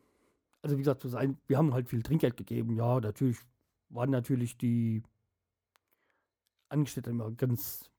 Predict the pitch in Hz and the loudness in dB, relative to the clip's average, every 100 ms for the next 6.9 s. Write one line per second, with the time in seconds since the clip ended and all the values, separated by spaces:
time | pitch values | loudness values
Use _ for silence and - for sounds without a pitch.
0 | - 160 165 185 131 131 - 113 110 131 | 0 0 2 -2 0 -2 -4 -6 -2 2
1 | 143 131 110 170 156 147 131 143 117 - | 2 2 0 4 4 4 2 2 2 0
2 | 120 110 110 - 151 120 113 - - - | 0 0 -4 -8 -4 -4 -4 -8 -20 -20
3 | - _ _ _ _ _ - 120 113 165 | -20 _ _ _ _ _ -8 -6 -2 -2
4 | - - - 135 - 147 - 139 151 147 | -2 -4 -2 -2 0 -2 0 0 2 4
5 | 135 143 160 143 135 127 - 147 135 120 | 2 0 0 2 2 0 0 0 0 0
6 | - 139 131 131 123 - 127 113 | 0 0 0 0 -2 -4 -8 -8